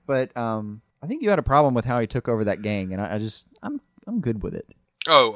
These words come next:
Speaker 2: um, I didn't completely. I, I didn't really care.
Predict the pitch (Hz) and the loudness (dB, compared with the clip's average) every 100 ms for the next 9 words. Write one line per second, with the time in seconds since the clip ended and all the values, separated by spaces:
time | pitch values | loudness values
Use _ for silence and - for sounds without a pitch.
0 | 123 123 117 113 110 107 _ _ _ _ | 2 2 2 0 -8 -16 _ _ _ _
1 | 240 220 139 - 110 123 113 110 104 113 | -2 0 -2 -8 -8 -6 -4 -6 -8 -6
2 | 135 139 127 135 107 101 - 101 98 | 0 0 2 0 -2 -8 -10 -8 -10